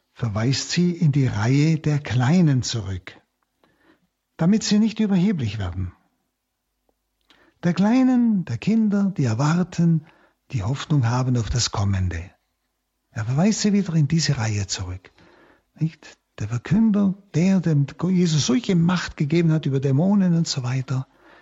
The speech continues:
soll sich immer bewusst sein, dass er zu den Kleinen gehört. Er ist nur Beschenkter.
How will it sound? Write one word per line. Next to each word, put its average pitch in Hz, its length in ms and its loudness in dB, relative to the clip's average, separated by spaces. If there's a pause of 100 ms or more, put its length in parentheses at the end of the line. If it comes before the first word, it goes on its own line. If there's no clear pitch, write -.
(280)
soll - 180 -4
sich 123 200 -4
immer 180 240 4
bewusst 139 460 0
sein, 92 420 -6 (1200)
dass 135 180 -2
er 156 80 2
zu 185 140 -2
den 185 160 4
Kleinen 160 400 2
gehört. 95 280 -4
Er 120 60 0
ist 117 160 0
nur 190 180 2
Beschenkter. 147 760 -2